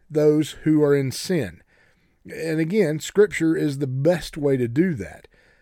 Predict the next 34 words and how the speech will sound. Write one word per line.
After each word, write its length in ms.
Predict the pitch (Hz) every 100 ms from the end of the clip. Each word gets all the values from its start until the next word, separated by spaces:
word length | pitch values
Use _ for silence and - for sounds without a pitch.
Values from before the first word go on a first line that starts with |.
| _ -
Exhort 640 | 143 135 123 180 240 - -
and 100 | 180
encourage 680 | 165 143 - 226 202 156 127
those 400 | 139 151 208 -
who 120 | 185
are 120 | 170
growing 520 | 139 139 180 214 208
towards 300 | 202 180 170
spiritual 480 | - - 151 143 175
maturity. 640 | 175 170 226 233 196 90 - _ _ _ _ -
This 320 | 185 214 -
is 140 | 233
another 340 | 233 247 262 214
thing 220 | 208 175
we 140 | 156
ought 140 | 151 139
to 60 |
be 200 | 139 127 - _
paying 260 | 151 156
close 300 | 127 151 143
attention 420 | 117 165 170 131 107
to, 240 | 98 92 _ _ _
because 260 | - 156 151
oftentimes 880 | 180 220 262 247 - 165 165 165 160
we 160 | 170
like 280 | 180 180 185
to 100 | 160
kick 280 | - - 190
aside 720 | 156 - 202 190 143 131 139 - _ _ _
those 340 | 147 165 165 151
who 200 | 170 -
aren't 400 | 170 170 - -
quite 440 | 185 180 156 - -
ready 540 | 139 165 165 104 104